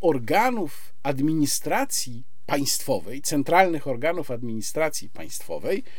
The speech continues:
no to są wszystkie ministerstwa, ale to są też takie instytucje jak na przykład, y,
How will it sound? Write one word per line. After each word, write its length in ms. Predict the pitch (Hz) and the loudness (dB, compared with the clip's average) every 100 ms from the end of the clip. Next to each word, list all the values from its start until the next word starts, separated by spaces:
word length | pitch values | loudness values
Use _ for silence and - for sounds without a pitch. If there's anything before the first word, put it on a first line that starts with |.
| - - - | -6 -4 0
no 120 | 330 | 2
to 140 | - | 2
są 320 | - 180 160 - - | 4 4 4 0 -2
wszystkie 680 | - 185 - - 147 123 113 - - - - | -2 0 -2 0 2 2 0 -2 -4 -4 -2
ministerstwa, 840 | 113 311 - 302 285 220 - 208 | 2 2 4 4 4 4 4 6
ale 220 | 156 147 | 6 4
to 140 | - 160 | 0 0
są 200 | 147 120 | 0 -2
też 180 | 117 | -2
takie 320 | - 139 - 117 | 0 0 0 -2
instytucje 640 | 110 - 113 139 131 120 | -2 -2 -2 -4 -2 -2
jak 140 | 113 | -2
na 120 | 127 120 | -2 -2
przykład, 540 | - 135 117 101 - | -2 -2 -2 -2 -4
y, 220 | 95 95 | -4 -4